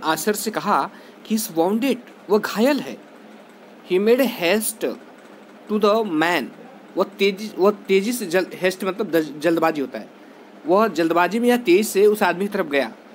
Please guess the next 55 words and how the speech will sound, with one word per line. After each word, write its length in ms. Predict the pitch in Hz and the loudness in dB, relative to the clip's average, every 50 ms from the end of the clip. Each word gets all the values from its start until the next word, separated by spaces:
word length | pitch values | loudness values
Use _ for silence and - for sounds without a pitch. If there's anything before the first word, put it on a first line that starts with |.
| - - - - - | -20 -20 -12 -4 0
Who 100 | 220 220 | 2 4
lay, 200 | 220 220 208 147 - - - - | 4 4 4 2 0 -4 -10 -6
जो 120 | 156 220 240 | -4 -2 -2
पड़ा 260 | 240 - 185 208 226 | 0 2 2 2 4
हुआ 160 | 220 220 233 | 4 4 2
था 140 | 226 240 240 | 2 0 -2
motionless, 680 | 214 180 180 185 - 220 196 190 165 139 - - - | 0 0 0 0 0 0 0 0 0 -2 -4 -6 -14
गतिहीन 600 | - 135 - 208 208 - 220 190 226 233 196 143 143 | -8 -4 -2 -2 -2 -2 -2 0 0 0 0 0 0
या 200 | 165 180 190 208 | 2 2 2 0
स्थिर 280 | 202 - - 240 214 | 0 -4 -4 -2 -2
अवस्था 320 | 151 131 127 - - 143 139 | -2 -2 -4 -6 -6 -6 -4
में। 200 | 147 165 196 247 - - - - - - - - - - - | -4 -4 -6 -8 -12 -16 -20 -20 -20 -20 -20 -20 -12 -8 -6
his 160 | 226 220 - | -6 -6 -4
face 320 | - - 196 214 214 - - | 0 4 4 4 4 2 -2
in 80 | 190 | -4
the 120 | 185 170 160 | -4 -4 -4
sand, 280 | - 160 151 143 135 | -2 -2 -2 -2 0
और 80 | 143 175 | -2 -4
उसका 180 | 180 - 220 | -2 0 -2
चेहरा 300 | 214 214 - 180 185 208 | -2 -2 0 0 2 2
जो 140 | 214 190 180 | 0 0 0
है 200 | 175 170 196 214 240 - - - - - | 0 0 -2 -2 -6 -12 -20 -18 -8 -4
रेत 320 | 143 156 180 202 214 208 196 | -2 2 4 4 4 2 2
में 140 | 190 180 | 0 0
गड़ा 140 | 156 147 139 | 2 2 0
हुआ 180 | 131 123 113 107 | 0 -2 -6 -10
था, 180 | - - 113 | -10 -10 -8
मतलब 240 | 117 147 151 214 208 | -6 -4 -2 -2 -2
उसका 180 | 170 - - 185 | -2 -2 -2 -2
चेहरा, 440 | - - 165 151 147 - - - 139 | 0 0 0 0 0 -2 -6 -4 -2
वह 100 | 160 170 | -2 -2
चेहरे 320 | 170 - 160 160 175 190 | -2 0 2 2 2 2
के 60 | 190 | 0
बल 220 | 151 160 175 180 165 | 0 0 0 0 0
जो 200 | - 156 156 160 | -2 -4 -4 -2
है 100 | 160 147 | 0 0
रेत 240 | 156 175 170 170 | 0 -2 -2 -4
में 180 | 165 160 180 226 - - - - - - 208 | -6 -6 -6 -8 -10 -14 -20 -20 -12 -8 -6
स्थिर 280 | 214 - - - 233 | -6 -6 -4 -2 -2
अवस्था 240 | 190 156 - - 180 | 0 -2 -2 -4 -4
में 100 | 175 190 | -4 -4
पड़ा 180 | 190 - 135 131 | -2 -2 -2 -2
हुआ 140 | 123 107 107 | -4 -6 -10
था, 120 | - 139 | -10 -10
मतलब 160 | 143 - 190 | -10 -6 -2
कोई, 280 | - 196 202 208 214 214 - - - - - - | 0 0 2 0 0 -4 -8 -14 -20 -20 -4 0
कोई 300 | 185 196 214 214 214 202 - 156 175 | 4 4 6 6 4 2 0 -2 0
हलचल 260 | 170 160 160 208 202 | 0 0 2 0 -2
उसकी 160 | - - 196 | -2 0 2
बॉडी 200 | 165 160 160 170 | 2 2 2 2
में 100 | 180 190 | 0 -2
नहीं 140 | 160 147 135 | -2 -4 -4
हो 80 | 120 | -6
रही 140 | 110 104 101 | -8 -8 -10
थी। 180 | 101 - - | -14 -16 -20